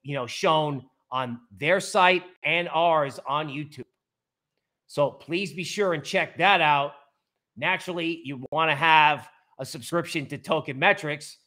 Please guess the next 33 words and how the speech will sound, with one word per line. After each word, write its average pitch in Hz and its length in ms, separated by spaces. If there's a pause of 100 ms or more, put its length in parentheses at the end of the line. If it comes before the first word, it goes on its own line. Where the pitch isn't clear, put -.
(260)
so - 140
you 135 180
might 160 260
be 165 160
able 160 200
to 135 40
see 151 600 (120)
which 170 300
coins 165 680 (200)
we're 127 140
gonna 151 200
be 143 140
looking 156 380
at 131 260 (200)
maybe 147 440
in 156 140
advance. 151 760 (200)
So 143 140
I 147 60
can 120 120
tell 160 160
you 117 120
right 147 340
now, 131 480 (400)
especially 170 480
that's 160 260
gonna 160 160
be, 127 360 (140)
that's 180 200
gonna 185 160
be 127 260
right 170 280 (120)
after 143 640